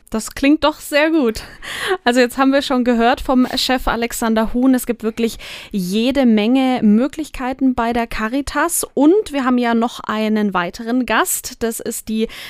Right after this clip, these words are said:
Sabrina Schock, die im Bereich Recruiting im Caritas-Zentrum in Garmisch-Partenkirchen tätig ist.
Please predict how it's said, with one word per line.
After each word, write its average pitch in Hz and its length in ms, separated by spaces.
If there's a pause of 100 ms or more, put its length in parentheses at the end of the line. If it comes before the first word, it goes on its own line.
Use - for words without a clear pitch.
Sabrina 208 760
Schock, - 400 (320)
die 214 140
im 208 160
Bereich 196 560
Recruiting 311 920
im 277 180
Caritas-Zentrum 262 880
in 233 180
Garmisch-Partenkirchen 226 1000
tätig 220 420
ist. 233 200